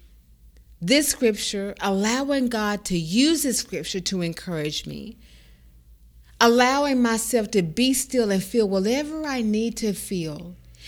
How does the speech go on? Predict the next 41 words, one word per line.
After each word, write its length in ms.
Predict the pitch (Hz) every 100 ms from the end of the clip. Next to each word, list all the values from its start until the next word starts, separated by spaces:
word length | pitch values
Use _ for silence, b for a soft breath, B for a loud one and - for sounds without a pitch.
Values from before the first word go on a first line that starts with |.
| B -
and 160 | 247
allowing 520 | 233 233 262 294 277
God 320 | 240 240 226 -
to 120 | 196
speak 500 | - - - 330 -
to 160 | -
me 220 | 202 190 -
and 260 | 208 202 214
meet 240 | 311 -
me 140 | 226
wherever 560 | 190 175 190 233 233 233
I 140 | - 214
need 380 | 208 196 214 220 190
him 240 | 196 196
to 320 | 190 - 165 -
at 160 | 180
that 160 | 180 165
very 360 | 156 160 160 156
moment. 480 | 151 151 170 - - - - B B B
So 140 | - 285
if 80 | 254
you're 160 | 330
in 60 | 392
a 60 |
place 400 | 359 - 269 254
today 220 | 262 226 220
where 180 | 202
your 160 | 190 190
spirit 640 | 185 - - 294 330 277
needs 340 | 214 233 269 -
to 120 | 247
be 260 | 190 220 214
refueled, 1080 | 185 240 277 - - 269 233 151 147 156 170 b b b b b b b b b -
I 120 | 247
challenge 800 | 240 - - 294 339 349 311 226
you 160 | 202 196
to 260 | - 247
meditate 920 | 220 214 233 302 339 285 - 190 170 -
on 160 | 208
First 560 | 196 - 285 330 339 -
Thessalonians 1080 | 277 247 247 208 180 170 165 160 185 220